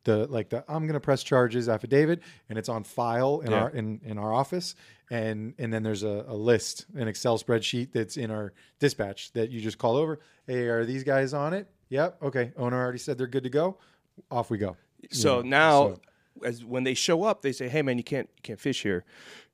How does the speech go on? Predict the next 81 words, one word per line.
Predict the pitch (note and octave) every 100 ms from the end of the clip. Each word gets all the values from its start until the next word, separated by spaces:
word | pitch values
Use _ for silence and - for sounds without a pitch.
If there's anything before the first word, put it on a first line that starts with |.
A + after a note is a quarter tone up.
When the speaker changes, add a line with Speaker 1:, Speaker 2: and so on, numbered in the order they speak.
| _ _ _ -
Speaker 2:
Okay. | C4 A#2+ - _ _ _
You're | B2+
like, | B2 -
"You, | A#3
who | G#3 B3+
you | C#4+ E4
tell | - C4+
me? | G#3
No | A3+
one | C#4+ C#4
talked | C#4 C4
to | A3
me | E4+
before. | E4 A3 D4+ C#4 C4+ -
I, | A#3+ -
I, |
you | D4
know, | B3 A#3+
no, | A#3+ C4 F4
I | C4+
haven't | D4+ F4
seen | - D4
anybody. | C#4 C#4+
No | C#4 F4+
one | E4
told | - G#3+
me." | - _ _
I'm |
telling | G2 B2 D#3
you |
now. | F#3+ C3+ - _ _ -
You | G2+
just | G#2
can't | - A#2+
be | D#3+
here. | C#3+ F2 -
Okay, | - B2
just, | A2+ G#2+
just | A#2+ -
get | B2+
your | D#3+
things | G3 G3+ G3 - -
and | A#2+ A#2+
just | B2 C#3
know | E3 D#3
that | C3+
if | A#2
you | C3
come | C#3
back, | C3+ F3+ E3+ -
you're |
gonna | A#2+ A#2+
get | A2+
arrested. | A#2+ A2+ - - - - -
"No, | E4 D#4+
man, | D#4 D4
because | -
I | D#4+
wanna | F#4+ F4+
tell | D#4
you | D#4+
about | C#4+ C#4+
this." | D#4+
Blah, | C#4+ D#4+
blah, | D#4
blah, | D#4 E4+ D#4+
blah, | D#4 D#4+
blah, | D#4+
blah, | D#4 D#4+
blah. | D#4+ D4+
"No, | D#4
you | D4 D#4
can't | E4+ C#4
do | D#4
that." | C#4+
Blah, | D#4+
blah, | D4+ C#4 C#4+
blah, | E4+ E4+
blah, | D#4+
blah, | D#4 D#4+
blah. | D#4+